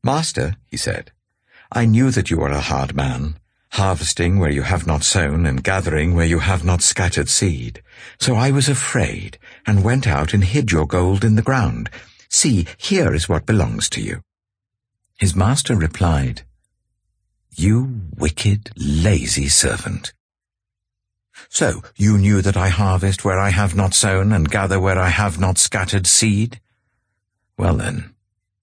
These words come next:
you should have put my money on deposit with the bankers, so that when I returned, I would have received it back with interest. So take the bag of gold from him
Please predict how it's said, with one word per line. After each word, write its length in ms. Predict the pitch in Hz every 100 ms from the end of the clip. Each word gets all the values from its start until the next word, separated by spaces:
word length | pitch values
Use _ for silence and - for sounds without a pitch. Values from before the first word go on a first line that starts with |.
| _ -
you 140 | 95
should 180 | - 95
have 140 | 82
put 160 | 92 85
my 160 | 80
money 260 | 82 80 80
on 140 | 80
deposit 580 | 80 87 - 85 - 107
with 140 | - -
the 80 |
bankers, 600 | - 80 71 - - - - _ _ _ _ _ _
so 120 | - 82
that 200 | 80 98
when 140 | 104
I 80 | 80
returned, 760 | 69 71 - 131 127 139 131 - _ _ _
I 100 | - 80
would 180 | 73
have 140 | - -
received 420 | - - 95 -
it 160 | 127 -
back 380 | 78 - - - -
with 300 | 104 - -
interest. 760 | 110 - - - 92 - - - _ _ _ _ _ _ _ _ _ _
So 380 | - 107 60 - -
take 180 | 120
the 80 | -
bag 300 | 98 98 87
of 80 | 80
gold 280 | 92 76 76
from 260 | - 69
him 280 | 67 69 67